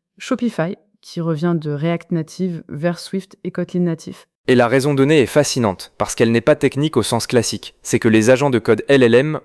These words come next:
Speaker 2: ont changé le calcul de coût. L'argument historique pour React Native, c'était « Maintenir deux bases de code native,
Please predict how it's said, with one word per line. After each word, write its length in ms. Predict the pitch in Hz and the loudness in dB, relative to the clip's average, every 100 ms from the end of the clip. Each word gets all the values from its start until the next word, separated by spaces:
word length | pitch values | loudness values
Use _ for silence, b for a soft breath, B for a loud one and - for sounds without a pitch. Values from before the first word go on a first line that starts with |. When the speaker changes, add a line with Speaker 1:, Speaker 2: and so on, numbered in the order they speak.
| - | -6
Speaker 2:
ont 100 | 117 | -4
changé 320 | - 139 147 | 2 2 4
le 120 | 135 | 4
calcul 340 | 127 117 127 | 2 -2 -2
de 80 | 113 | 0
coût. 240 | 110 101 - - | -2 -2 -14 -2
L'argument 460 | 117 113 131 131 | 0 0 0 0
historique 460 | 131 131 - 135 156 | 0 -2 0 0 0
pour 160 | - 107 | -2 2
React 220 | 127 120 | 2 2
Native, 420 | 120 - 160 165 - | -4 -2 -4 -4 -8
c'était « 500 | - 110 120 151 _ - | -6 0 2 0 _ -6
Maintenir 540 | 110 143 151 147 147 | 0 2 2 2 2
deux 160 | 110 131 | 2 4
bases 240 | 131 120 | 4 2
de 80 | 107 | 0
code 220 | - 117 | 0 0
native, 440 | 110 110 147 160 | 2 -2 -2 -4